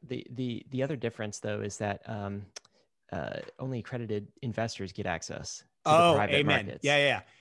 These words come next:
Speaker 1: which
Speaker 2: So
Speaker 1: is such a pain point, I think, for many of our listeners that does not exist in the same way in crypto.
Speaker 2: It's a scam. And it's, it's, look, it's not intended to protect you <laughs> from your,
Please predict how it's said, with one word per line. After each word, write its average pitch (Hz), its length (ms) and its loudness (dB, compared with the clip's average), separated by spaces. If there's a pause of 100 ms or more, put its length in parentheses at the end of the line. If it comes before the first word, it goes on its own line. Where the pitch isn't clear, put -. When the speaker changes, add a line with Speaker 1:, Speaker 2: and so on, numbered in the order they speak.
(200)
Speaker 1:
which 139 160 2
Speaker 2:
So 160 180 8
Speaker 1:
is 151 140 2
such - 260 4
a 156 60 0
pain 160 260 0
point, 104 320 -4
I 113 80 -2
think, 110 200 -6
for 113 120 -6
many 107 200 0
of 101 100 -4
our 101 80 -2
listeners 104 400 -4
that 101 100 -10
does 104 180 -6
not 117 200 -4
exist 107 400 -6
in 110 40 -6
the 101 60 -6
same 104 220 -4
way 101 120 -4
in 95 80 -6
crypto. - 480 -12 (240)
Speaker 2:
It's - 200 2
a 208 40 0
scam. 156 580 0 (120)
And 180 140 4
it's, 170 260 2
it's, - 400 -4 (160)
look, 165 180 -6
it's 127 200 -6
not 139 480 4
intended 151 480 2
to 151 120 0
protect - 600 -2
you 123 240 0 (320)
<laughs> - 320 -2
from 139 200 2
your, 147 180 0